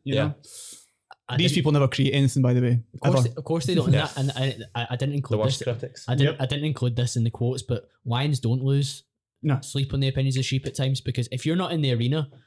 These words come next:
Speaker 3: then I'm not gonna take on board, like, really scathing negative feedback. I actually really welcome feedback on the podcast at all times from every listener, but not, like, if it was just a case of,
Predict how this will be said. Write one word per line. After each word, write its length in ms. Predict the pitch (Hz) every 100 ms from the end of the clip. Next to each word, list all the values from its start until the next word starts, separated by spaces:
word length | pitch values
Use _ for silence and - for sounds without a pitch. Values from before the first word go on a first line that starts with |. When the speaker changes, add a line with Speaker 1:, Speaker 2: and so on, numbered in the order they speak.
| _ _
Speaker 3:
then 240 | 113 131 120
I'm 100 | 120
not 180 | 123 135
gonna 120 | 143
take 260 | 131 127
on 120 | 127 120
board, 340 | 113 113 113 - _ _ _ -
like, 140 | 107
really 300 | 113 117 123
scathing 420 | 113 - 117 123 127
negative 320 | 123 117 120
feedback. 420 | 131 131 151 - -
I 120 | 143
actually 220 | - 175
really 200 | 135 127
welcome 400 | 113 117 - 160
feedback 400 | 156 143 135 127
on 60 | 120
the 60 |
podcast 460 | - 117 120 143 135
at 80 | -
all 140 | 117
times 360 | 120 120 135 - _ _
from 220 | - 113
every 240 | - 120 147
listener, 360 | 143 139 147 135 - _ _ _ _ _ -
but 100 | 117
not, 360 | 123 143 151 - _
like, 220 | 135 117 -
if 140 | 123
it 80 | 131
was 100 | 117
just 160 | 120 -
a 60 |
case 240 | 120 117
of, 100 | 120